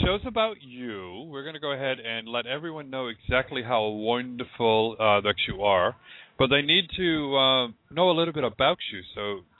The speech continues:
give them a little bit of history about you. Um, how long have you known that you've had these abilities?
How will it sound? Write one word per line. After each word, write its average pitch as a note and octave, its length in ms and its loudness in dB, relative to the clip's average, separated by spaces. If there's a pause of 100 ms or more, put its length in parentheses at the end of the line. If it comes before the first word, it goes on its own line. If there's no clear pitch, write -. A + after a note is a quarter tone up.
(140)
give D#3 120 -6
them F#3 120 -8
a D#3 40 2
little D#3 240 4
bit D3 160 2
of B2+ 200 4
history B2 400 -8
about G#2 280 0
you. F#2 200 -10
Um, F#2 300 -4 (300)
how C#3 120 4
long D3 160 2
have D3+ 120 -6
you C#3+ 80 -4
known C3+ 320 0
that A#2+ 160 -8
you've B2 120 -8
had B2 200 0
these A2+ 160 -10
abilities? A2 420 -2